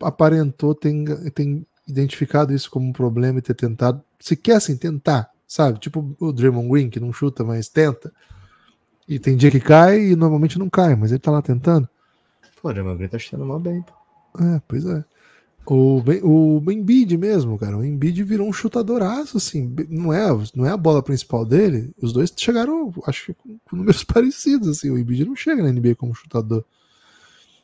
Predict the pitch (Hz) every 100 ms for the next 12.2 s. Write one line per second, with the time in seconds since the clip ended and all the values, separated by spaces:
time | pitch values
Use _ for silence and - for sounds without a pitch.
0 | _ _ _ 180 120 120 139 - 156 151
1 | 156 147 147 165 185 127 131 131 127 -
2 | 131 131 123 143 - 120 117 123 117 123
3 | 131 113 110 110 107 107 - 113 - 117
4 | 117 - - 120 - - 131 117 120 -
5 | 117 113 113 123 107 113 120 - 120 -
6 | 127 - - - - 165 - _ _ _
7 | - - _ - _ - _ 147 143 143
8 | 147 139 135 123 120 120 151 185 - 143
9 | 127 127 _ _ _ - _ - _ _
10 | _ _ - 285 254 - 170 151 127 113
11 | 117 - 160 147 - - 110 - 147 160
12 | 160